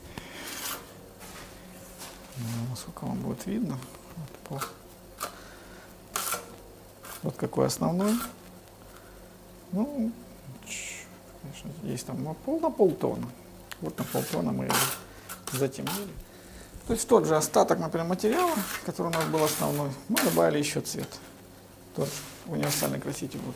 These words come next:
он. Вот такой у нас был универсальный краситель. И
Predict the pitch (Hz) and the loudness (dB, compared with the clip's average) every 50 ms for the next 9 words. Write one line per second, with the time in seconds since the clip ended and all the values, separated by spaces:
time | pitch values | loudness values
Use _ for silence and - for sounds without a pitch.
0 | - - 151 160 - - - - - - - - - - - - - - - - | -8 -10 -10 -10 -12 -12 -12 -12 -12 -12 -12 -12 -12 -12 -12 -14 -18 -18 -18 -18
1 | - - - - - - - - - - - - - 117 - - - 127 131 127 | -16 -16 -14 -12 -10 -10 -10 -8 -6 -8 -6 -6 -6 -4 -4 -4 -2 -2 -4 -4
2 | - - - 302 - - - - - - - 185 175 - - - - 156 143 - | -4 -6 -8 -8 -8 -10 -10 -12 -12 -10 -8 -6 -6 -6 -6 -6 -6 -6 -6 -6
3 | - - 175 - - - 269 - - - - - - - - - - - - - | -6 -6 -8 -6 -6 -8 -8 -10 -12 -14 -16 -16 -16 -18 -18 -18 -18 -16 -16 -16
4 | - - - - - - - - - 214 | -14 -14 -14 -14 -14 -12 -10 -6 -4 -2